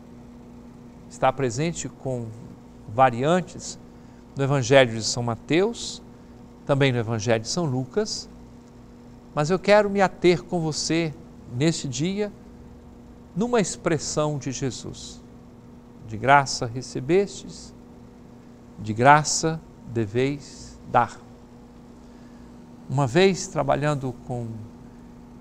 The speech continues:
recuperandos da Fazenda da Esperança, eu escutei um jovem que, ao terminar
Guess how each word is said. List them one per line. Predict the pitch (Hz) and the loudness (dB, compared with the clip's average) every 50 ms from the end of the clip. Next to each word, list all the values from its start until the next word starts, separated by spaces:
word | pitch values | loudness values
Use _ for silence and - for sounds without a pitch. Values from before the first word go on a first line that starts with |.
| - - - - - | -20 -20 -20 -12 -8
recuperandos | - 123 - - 127 - 135 127 127 151 156 147 120 120 113 | -8 -8 -6 -8 -4 0 2 4 4 4 4 4 0 -4 -2
da | 113 131 120 | -2 -2 -2
Fazenda | - - 123 110 104 135 131 120 117 | 0 -2 -4 -4 -2 -4 -4 -4 -4
da | 117 120 | -4 -4
Esperança, | 123 113 - - - - 120 120 147 175 190 180 - - - 196 - - - - - - - - - - - - - - - - - - - - - - - - - - - - - | -4 -4 -6 -10 -6 -4 -2 0 2 2 2 0 -2 -6 -10 -12 -14 -16 -20 -20 -20 -20 -20 -20 -20 -20 -20 -20 -20 -20 -20 -20 -20 -20 -20 -20 -20 -20 -20 -20 -20 -20 -20 -10 -4
eu | 156 143 143 | -2 -2 -2
escutei | 131 - - - 160 - - 156 160 180 196 185 - - - - - - - - - - - - - - | -2 -2 -4 -4 -6 -2 0 2 2 2 0 -2 -8 -16 -18 -20 -20 -20 -20 -20 -20 -20 -20 -20 -10 -8
um | 143 | -6
jovem | 131 120 151 156 156 139 135 151 143 | -2 8 10 10 10 10 6 -4 -4
que, | 131 - | -2 0
ao | 147 135 | 0 0
terminar | 131 139 - 147 139 127 135 127 135 143 151 165 175 170 - | 0 0 -2 -2 -2 -2 -2 0 4 4 4 4 4 2 -4